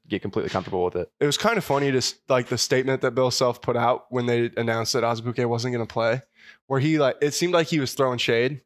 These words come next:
Speaker 2: a little bit. And then even in the press conference after, like, it seemed like he was throwing a little bit of shade.
Speaker 1: Mm-hmm.
Speaker 2: And then, like, the next day it comes out, it's like, "Oh yeah, he tore a ligament in his hand. He's out for this, out for the year."
Speaker 1: I love to know all the politics that go on behind the scenes in that program too.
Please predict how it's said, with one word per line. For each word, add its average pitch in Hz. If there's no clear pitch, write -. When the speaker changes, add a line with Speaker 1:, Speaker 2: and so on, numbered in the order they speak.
Speaker 2:
a 147
little 147
bit. 156
And 131
then 139
even 135
in 131
the 123
press -
conference 131
after, 117
like, 117
it 123
seemed 127
like 117
he 131
was 123
throwing 123
a 123
little 123
bit 127
of 123
shade. 127
Speaker 1:
Mm-hmm. 90
Speaker 2:
And 135
then, 143
like, 127
the 123
next 117
day 113
it 117
comes 113
out, 110
it's 113
like, 110
"Oh 117
yeah, 117
he 120
tore 123
a 117
ligament 113
in 113
his 107
hand. 110
He's 113
out 113
for -
this, 107
out 110
for 113
the 110
year." 113
Speaker 1:
I 117
love 156
to 151
know 117
all 110
the 95
politics 98
that 92
go 95
on 92
behind 90
the 95
scenes 90
in 90
that 90
program 90
too. 92